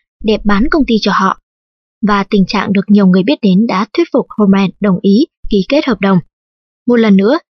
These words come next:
sự đúng thời cơ là tất cả. Hiện giờ Richard và tôi đang hợp tác với nhau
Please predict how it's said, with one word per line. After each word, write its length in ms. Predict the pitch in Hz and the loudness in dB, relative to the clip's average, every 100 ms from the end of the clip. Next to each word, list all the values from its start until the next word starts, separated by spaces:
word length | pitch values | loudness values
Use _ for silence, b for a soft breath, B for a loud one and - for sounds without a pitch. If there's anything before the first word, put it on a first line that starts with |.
| _ | _
sự 280 | - 254 - | -4 -4 -2
đúng 240 | - 220 349 | 0 0 2
thời 140 | 330 180 | 0 0
cơ 200 | 214 208 - _ - | 0 0 -4 _ -4
là 220 | 190 160 | -4 -4
tất 100 | 247 - | -8 -4
cả. 260 | 202 170 - - _ _ _ _ _ _ _ _ _ _ _ _ - | -4 -4 -8 -20 _ _ _ _ _ _ _ _ _ _ _ _ -2
Hiện 160 | 220 | 0
giờ 240 | 202 220 208 202 | 0 0 0 2
Richard 360 | 214 208 277 - | 0 0 -4 -2
và 100 | 220 | -2
tôi 180 | 208 208 | 0 0
đang 160 | 208 202 | 0 -2
hợp 140 | 190 | -2
tác 160 | 262 294 | -2 -2
với 140 | 208 196 | 0 2
nhau 240 | 254 | 2